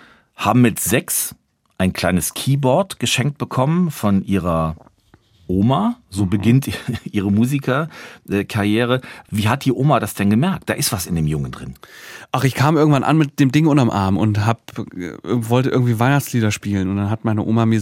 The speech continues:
Speaker 2: mit so Heftpflastern Notennamen da drauf geklebt.
Speaker 1: <laughs>
Speaker 2: Also es hat auch nur, ich glaub, so ein bisschen mehr als eine Oktave gehabt.
Speaker 1: Mhm.
Speaker 2: Und dann haben wir da Ihr Kinderlein Comet im Wohnzimmer gespielt.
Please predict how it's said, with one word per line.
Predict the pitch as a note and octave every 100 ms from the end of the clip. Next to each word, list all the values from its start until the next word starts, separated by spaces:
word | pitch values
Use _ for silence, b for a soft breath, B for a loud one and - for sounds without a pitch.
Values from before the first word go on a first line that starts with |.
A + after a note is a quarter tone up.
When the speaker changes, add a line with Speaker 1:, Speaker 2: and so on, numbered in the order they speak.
| G#2+
Speaker 2:
mit | G2+ A2+
so | A2+
Heftpflastern | A#2 - B2 A#2 - A2 G#2+ G#2 B B B -
Notennamen | A#2 C3 A#2 G#2 G2+ G2+
da | G2+
drauf | - G2+ G#2
geklebt. | C#3 - G2+ F#2+ -
Speaker 1:
<laughs> | -
Speaker 2:
Also | G#2
es | A#2+
hat | B2+
auch | A#2+
nur, | B2 A#2
ich | G2+
glaub, | - A2+
so | -
ein | A2+ A2
bisschen | C#3+ C3 B2
mehr | A#2+ B2
als | -
eine | A#2
Oktave | G2 - A2 C3
gehabt. | C3 A#2+ C3 - B
Speaker 1:
Mhm. | F#2+ A2 B B B B
Speaker 2:
Und | - G#2 G2+ -
dann | G#2 G2+ G2+ G2+ G2+ - _
haben | G#2+ G#2 G#2
wir | G#2
da | G#2 G2+ G#2 - -
Ihr | A#2
Kinderlein | - A2 G#2+ A2
Comet | A2+ B2+ B2
im | - G2+
Wohnzimmer | G2 - G2+
gespielt. | F#2+ - - - A2